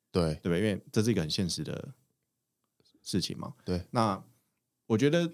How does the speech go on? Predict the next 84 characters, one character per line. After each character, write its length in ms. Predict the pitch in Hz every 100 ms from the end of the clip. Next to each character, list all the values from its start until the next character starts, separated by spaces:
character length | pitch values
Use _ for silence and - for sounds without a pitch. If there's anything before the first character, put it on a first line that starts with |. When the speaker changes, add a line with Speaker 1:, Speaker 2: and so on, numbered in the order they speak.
| -
Speaker 2:
如 160 | 135 175
果 140 | 127
是 160 | - 127
我， 340 | 85 73 _
我 120 | - 107
那 80 |
个 80 | 135
时 140 | 104 101
候 160 | 113
可 100 | 95
能 100 | 80
会 80 | 101
愧 200 | - 101
疚 140 | 101 98
一 80 |
天 180 | 87 82
两 100 | 78 -
天。 240 | - - 120 _ _ -
Speaker 1:
嗯 440 | 110 98 104 104
哼。 60 | 101 _ _ _
Speaker 2:
对， 100 | 101
我， 180 | 85 90
我 80 | -
就， 100 | 98 110 - _ -
我 40 |
就 60 | -
想 100 | 135
Speaker 1:
那 60 |
么 60 | 117
短， 120 | 117
那 60 | 135
么 80 | 104
短？ 240 | 87 69 _ _ _ _ _
Speaker 2:
对， 140 | - 151
因 60 |
为 60 | 185
毕 140 | 180
竟 120 | 170
我 80 | 117
还 80 | 95
要 40 |
去 80 | 127
找 140 | 117 76
新 180 | 92
工 160 | 90 92
作 180 | 101 80
啊， 200 | 73 85
Speaker 1:
嗯 120 | 90
哼， 200 | 87 95
嗯 120 | 82 92
哼， 120 | 92
Speaker 2:
对 80 | 90
不 60 |
对？ 100 | 80
Speaker 1:
嗯 20 |
哼。 60 | -
Speaker 2:
那 300 | 127 117 - - _
你， 260 | - 98 104 - _ _ -
而 80 | 139
且 100 | 156
你 120 | 101
愧 160 | 87 123
疚 120 | 117
也 60 |
没 100 | 87
什 80 | 85
么 240 | 82 73 - _ _ _
办 140 | 101 82
法， 140 | 78
你 160 | 85 92 _ _
总 140 | - 92
不 40 |
能 80 | 90
说 80 | -
，“哦， 120 | 92
那， 160 | 95 92
那 120 | 92
我 80 | 80
就 100 | 85
回 120 | 80
去 140 | -
工 180 | 80 71
作 160 | - -
吧。” 140 | -